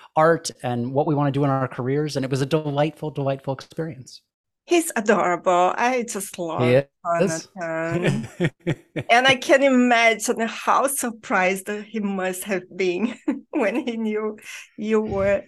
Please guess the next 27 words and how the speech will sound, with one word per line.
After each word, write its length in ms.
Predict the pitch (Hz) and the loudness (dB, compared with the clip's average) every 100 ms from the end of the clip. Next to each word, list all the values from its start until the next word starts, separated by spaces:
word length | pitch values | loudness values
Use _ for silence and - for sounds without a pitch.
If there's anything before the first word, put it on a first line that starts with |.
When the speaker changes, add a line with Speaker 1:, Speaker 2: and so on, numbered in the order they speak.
| - | -4
Speaker 2:
one 380 | 214 214 220 214 | 2 6 6 4
of 200 | 185 - | 0 -2
the 120 | 180 | -2
writers. 580 | 180 170 - 185 185 - | 0 0 -2 -4 -4 -6
You 120 | 208 | -6
were 360 | 202 190 190 190 | -2 0 -2 -2
the 100 | 185 | -12
co-writer. 600 | - - 175 170 147 - - | -10 -6 -2 2 2 2 -2
Speaker 1:
Right, 200 | 151 156 | 0 0
right. 80 | 180 _ - | -2 _ -18
Speaker 2:
Actually, 400 | 196 - - 196 | -14 -12 -8 -6
I 60 | 180 | -8
found 400 | - 196 185 214 | -8 -8 -8 -6
you 160 | 190 | -6
on 140 | 185 185 | -6 -10
his 340 | - 208 - | -12 -10 -10
Instagram. 540 | 202 185 - 185 190 190 _ - - 320 - | -10 -10 -12 -14 -12 -14 _ -20 -18 -18 -16
So 360 | - - 226 208 320 - 285 285 - 240 - | -4 4 4 4 0 -2 -4 -4 -10 -6 0
<laughs> 800 | 156 440 - 254 - 254 240 208 | 2 2 4 4 6 4 6 4
Speaker 1:
<laughs> 0 | |
We 160 | 180 | 8
are 160 | 196 180 | 8 8
on 160 | 160 147 | 6 4
each 160 | 131 | 4
other's 300 | 143 135 117 | 2 2 -2
Instagram. 560 | 131 - 117 101 98 101 | -4 -4 -10 -10 -10 -10
<laughs> 1000 | 226 294 269 - - 143 - - - | -8 -6 -8 -10 -6 -6 -2 -4 -2